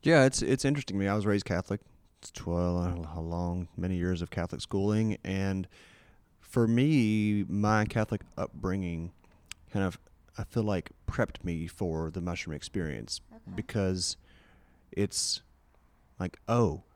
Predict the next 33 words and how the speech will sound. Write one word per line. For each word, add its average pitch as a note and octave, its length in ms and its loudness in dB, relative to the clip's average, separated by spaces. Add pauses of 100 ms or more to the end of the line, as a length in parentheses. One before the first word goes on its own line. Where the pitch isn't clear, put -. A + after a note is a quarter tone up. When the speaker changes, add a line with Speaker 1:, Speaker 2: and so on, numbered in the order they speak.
Speaker 1:
this A2 420 4
is A2+ 200 4 (140)
what G2 340 0 (680)
communion G2 540 0
is E2 140 -2
supposed - 360 -2
to - 60 -12
do." C2 300 -4 (120)
That's - 220 -2
how G2 140 4
I F#2+ 160 4
kind F#2+ 260 0
of, E2+ 100 -4 (600)
how G2 220 2
I G2+ 40 4
Speaker 2:
Okay. G2 80 -4
Speaker 1:
kind G2+ 200 2
of F2 100 -2 (100)
understand F#2 640 2
it, B1 260 -4
you F#2+ 160 0
know. F2+ 320 2
And F#2 280 0 (320)
there C#3+ 160 10
is D3+ 220 10 (140)
a A#2 140 4
fair C3 240 4
amount G#2+ 260 8
of G#2+ 120 2
historical G#2 640 4
evidence F#2 500 2
that - 160 0
suggests F#2 600 2